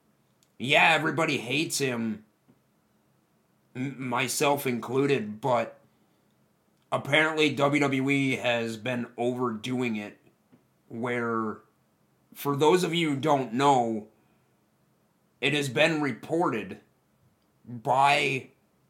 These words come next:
like, by reliable sources that the heat with Dom is every time Dom gets on a mic and the crowd is just seemingly booing him out of the building, one,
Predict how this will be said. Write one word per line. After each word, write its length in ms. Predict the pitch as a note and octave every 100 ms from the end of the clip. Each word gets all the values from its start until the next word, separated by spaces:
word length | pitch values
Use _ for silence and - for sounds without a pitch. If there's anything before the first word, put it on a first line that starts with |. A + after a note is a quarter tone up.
| _
like, 300 | A#2+ C3 G#2+
by 200 | - C3 C3 A#2+ G2+
reliable 680 | B2+ B2+ B2 C#3 D#3 C#3 C3
sources 680 | - D#3 D#3 C#3+ B2 A2+ G#2+
that 340 | A#2+ A2+ G#2+
the 80 | A#2
heat 400 | A2 C#3+ D#3 B2
with 320 | C#3+ A#2 G#2+
Dom 560 | B2+ C3+ C3 G#2 G2+ F#2+ _ _ _ _ _ _ _ -
is 680 | B2+ B2+ B2+ A2 G2 - - _ _ _ _ _
every 200 | C3+ D#3+
time 300 | D3+ E3+ D#3
Dom 340 | D3+ C#3+ D3+ C#3+
gets 220 | D3 -
on 160 | C3+
a 40 | B2
mic 520 | A2+ A2 D3 - - _ _ _ _ _ _ _ _ -
and 380 | A#2 A#2+ A#2 A2+
the 60 |
crowd 500 | A2 - B2+ B2+ C#3
is 120 | C3
just 280 | - C#3 -
seemingly 520 | - C#3 C3 C#3 C3
booing 720 | A2 G#2+ A2 - C3+ C3+ C#3 C#3
him 260 | D3 C#3+
out 220 | - A#2+
of 60 | B2+
the 60 | A2
building, 800 | A2+ A#2 A#2 D3 D3+ - A#2+ A2
one, 520 | A#2+ D3 F#3 A3